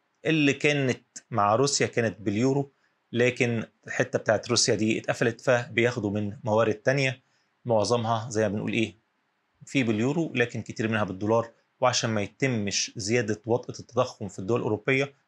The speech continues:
اللي طبعا كل العالم فيه تضخم من ساعة الكورونا وعالم ما بعد الكورونا، فهم برضو بدأوا يزودوا الفايدة. لكن برضو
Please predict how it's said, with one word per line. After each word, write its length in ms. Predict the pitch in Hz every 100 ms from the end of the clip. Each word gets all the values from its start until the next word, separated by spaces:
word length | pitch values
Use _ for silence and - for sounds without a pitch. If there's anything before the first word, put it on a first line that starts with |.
| _
اللي 100 | 101
طبعا 220 | 117 104
كل 140 | 95 98
العالم 240 | 101 104
فيه 240 | - 110 101
تضخم 440 | 104 110 - 98
من 80 | 98
ساعة 320 | - 104 98 - _ _ _ _ -
الكورونا 580 | 113 - 113 117 113 113 117
وعالم 360 | 101 110 104
ما 60 | 98
بعد 220 | 117 113
الكورونا، 400 | - - 151 165 _ _ -
فهم 180 | 143 135
برضو 360 | 120 120 113 107
بدأوا 360 | 110 110 107
يزودوا 540 | 101 101 98 101 104 113
الفايدة. 380 | - 90 - - _ _ _ -
لكن 300 | 165 151 123
برضو 360 | 131 127 123